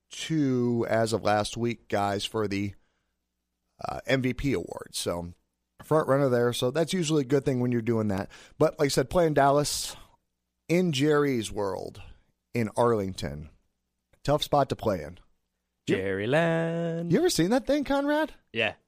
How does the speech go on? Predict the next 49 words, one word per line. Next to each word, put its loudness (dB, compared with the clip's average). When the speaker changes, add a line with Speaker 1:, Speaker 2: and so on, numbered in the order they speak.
Speaker 1:
Oh, -10
God, -6
it's -20
beautiful, -8
isn't -6
it? -6
I -6
Speaker 2:
But 0
Speaker 1:
hate 2
saying 2
that, -2
even -2
though -4
it's -8
a -16
cowboy -6
thing. -10
Speaker 2:
My -6
buddy -2
and -4
I -4
went -6
and -10
did -4
a -8
whole -10
tour -16
there -6
when -12
he -10
was, -12
uh, -8
when -16
he -8
was -6
living -20
down -14
in -20
Texas. -14
And, -14
dude, -20
that -6
place -16
is -20
phenomenal. -18
Speaker 1:
I 0
say, 0
h-, -14
w-, -4